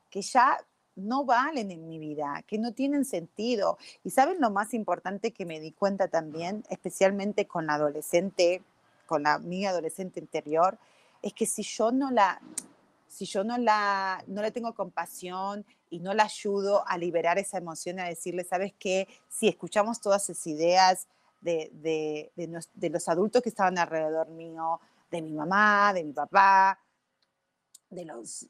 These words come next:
de los teachers", yo no, esas ideas de, imagínate, yo era adolescente que en los ochenta, hace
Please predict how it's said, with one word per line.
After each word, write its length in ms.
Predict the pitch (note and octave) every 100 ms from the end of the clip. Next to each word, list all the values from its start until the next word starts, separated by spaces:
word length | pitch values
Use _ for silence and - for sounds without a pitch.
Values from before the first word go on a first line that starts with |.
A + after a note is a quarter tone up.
| -
de 160 | E3+
los 180 | D3+ -
teachers", 760 | - A#3+ - A3 G3+ G3 F#3 -
yo 200 | F3+ F3+
no, 80 | F3+
esas 240 | F3 F#3+ G#3
ideas 320 | F3 F#3 F#3+
de, 80 | F3+
imagínate, 480 | E3+ - F#3 - D3+
yo 140 | E3
era 160 | E3 F3
adolescente 560 | F3 E3+ E3+ E3+ F3
que 140 | - D#3+
en 100 | D3
los 180 | D3
ochenta, 580 | E3 - A3 F3 D3 D#3
hace 200 | E3 E3